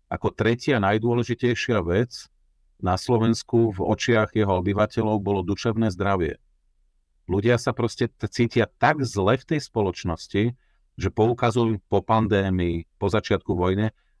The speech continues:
že cítia, oni volajú o pomoc. E, naše duševné zdravie je naozaj silne zasiahnuté. No a teraz, aká je odpoveď? No žiadna. Žiadna politická strana to nezdvihla, túto tému. A navyše,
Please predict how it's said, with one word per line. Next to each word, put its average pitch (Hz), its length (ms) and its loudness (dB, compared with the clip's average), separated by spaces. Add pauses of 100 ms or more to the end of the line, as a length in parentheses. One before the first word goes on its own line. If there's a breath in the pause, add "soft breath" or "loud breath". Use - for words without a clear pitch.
(160)
že 92 200 -4
cítia, 101 600 -2
oni 104 240 0
volajú 151 320 2
o 151 160 -2
pomoc. 101 320 -2 (480)
E, 90 160 0 (260)
naše 101 500 0
duševné 117 520 0
zdravie 104 560 2
je - 40 -4
naozaj 117 400 0
silne 117 360 -2
zasiahnuté. 82 760 -4 (440)
No 107 160 2
a 113 80 4
teraz, - 480 -2
aká 127 320 2
je 117 80 2
odpoveď? 147 440 -2 (520)
No 170 80 2
žiadna. 98 600 -2 (420)
Žiadna 131 480 0
politická 113 480 -2
strana 104 340 0
to 90 140 -2
nezdvihla, 117 760 0
túto 117 240 -2
tému. 127 480 -2 (300)
A 107 80 0
navyše, 104 560 0